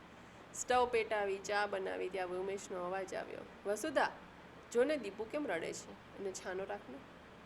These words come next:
પિકનિક, પિકનિક પર જવા-, પર ચાલવાનું વધુ થયું હતું. રોજ એટલું ચાલવાની ટેવ નહોતી,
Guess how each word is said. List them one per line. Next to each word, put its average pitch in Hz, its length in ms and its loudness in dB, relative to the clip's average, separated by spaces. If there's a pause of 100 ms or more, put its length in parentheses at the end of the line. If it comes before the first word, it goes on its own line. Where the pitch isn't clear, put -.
(320)
પિકનિક, 294 220 0 (180)
પિકનિક 277 400 -2
પર 311 100 6
જવા-, 262 400 2 (220)
પર 269 120 2
ચાલવાનું 254 580 2
વધુ 202 240 2
થયું 170 340 -2
હતું. - 200 -10 (680)
રોજ 226 220 10
એટલું 226 220 6
ચાલવાની 208 440 2
ટેવ 208 280 0
નહોતી, 240 320 -2